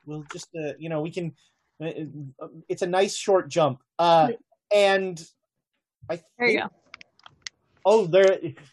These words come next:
Speaker 1: only the
Speaker 2: Ooh.
Speaker 1: percentile dice have been rolled, although she pulled out a D twenty for some reason. We're still not
Speaker 2: I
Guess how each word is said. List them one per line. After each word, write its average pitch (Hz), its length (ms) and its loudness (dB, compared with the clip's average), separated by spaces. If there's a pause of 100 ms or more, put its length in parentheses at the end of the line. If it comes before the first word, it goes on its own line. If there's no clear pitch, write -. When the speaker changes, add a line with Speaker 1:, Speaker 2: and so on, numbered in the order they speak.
(120)
Speaker 1:
only 254 280 4
the 294 120 0
Speaker 2:
Ooh. 294 40 -2
Speaker 1:
percentile 254 560 -2
dice 202 240 2
have 180 80 -12
been 180 160 -6
rolled, 160 300 2
although 190 340 2
she - 180 -14
pulled 269 220 -6
out 247 140 0
a - 20 -4
D 190 220 -10
twenty 165 340 -6
for 143 140 -10
some 160 240 -2
reason. 117 320 -10
We're 127 140 -14
still 156 200 -12
not 269 140 -6
Speaker 2:
I 320 40 2